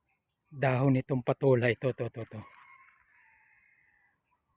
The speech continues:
Yung ipil-ipil, yung sanga, binagsak niya. Tapos biglang umulan, ayan.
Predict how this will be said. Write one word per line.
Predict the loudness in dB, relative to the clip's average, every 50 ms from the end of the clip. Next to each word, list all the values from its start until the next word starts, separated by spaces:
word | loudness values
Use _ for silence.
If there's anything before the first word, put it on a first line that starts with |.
| _ _ _ _ _ -10 -8
Yung | -6 -6 -6
ipil-ipil, | -8 -8 -4 -4 -2 0 2 0 0 0 -4 -10 -6 -4 -2
yung | 0 0 0 -2 -2
sanga, | -2 -2 -2 -2 -4 -6 -8 -14 _ _ _ _ _ _ _ -14
binagsak | -6 -4 -2 -2 -2 -4 -6 -10 -18 -14 _ -2
niya. | -2 -2 -2 -4 _ _ _ _ _ _ _ _ _ _ _ _ _ _ _ _ _ _ _ _ _ _ _ _ _ _ _ _ _ _ _ _ _ _ _ _ _ _ _ _ _ _ _
Tapos | -20 -20 -16 -14 -14 -14 -12 -10
biglang | -10 -8 -4 -2 -2 -2 0
umulan, | 2 6 8 8 8 8 6 4 2 -2 -4 -6
ayan. | -2 0 0 0